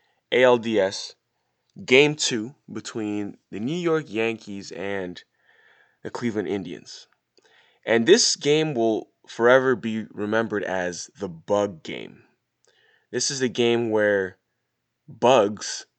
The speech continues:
literally helped the Cleveland Indians win, because they had a very distinct home field advantage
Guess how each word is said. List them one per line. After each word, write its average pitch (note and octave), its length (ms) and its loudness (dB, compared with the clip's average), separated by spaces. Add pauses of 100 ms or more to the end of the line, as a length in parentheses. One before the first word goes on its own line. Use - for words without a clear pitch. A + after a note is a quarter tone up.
(120)
literally A2 880 0 (920)
helped B2+ 460 4
the G#2+ 260 -2 (160)
Cleveland A2+ 380 -4
Indians G2 340 -4
win, F2 240 -10 (1040)
because G2+ 300 -2
they B2 100 2
had D3 180 4
a A2 60 2
very A#2+ 260 4
distinct A2 540 -4 (480)
home B2+ 200 2
field A#2+ 200 2
advantage G#2+ 800 -2